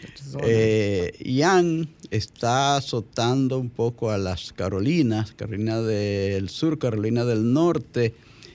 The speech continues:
Speaker 2: Se piensa que esta noche pueda ya terminar con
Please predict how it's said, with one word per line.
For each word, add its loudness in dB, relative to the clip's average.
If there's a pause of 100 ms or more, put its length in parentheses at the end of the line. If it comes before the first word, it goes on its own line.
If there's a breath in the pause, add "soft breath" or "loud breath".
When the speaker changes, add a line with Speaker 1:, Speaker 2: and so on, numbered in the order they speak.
Speaker 2:
Se -4
piensa 0
que 0 (320 loud breath)
esta 0
noche 2
pueda 0
ya 0
terminar 0 (540 loud breath)
con -4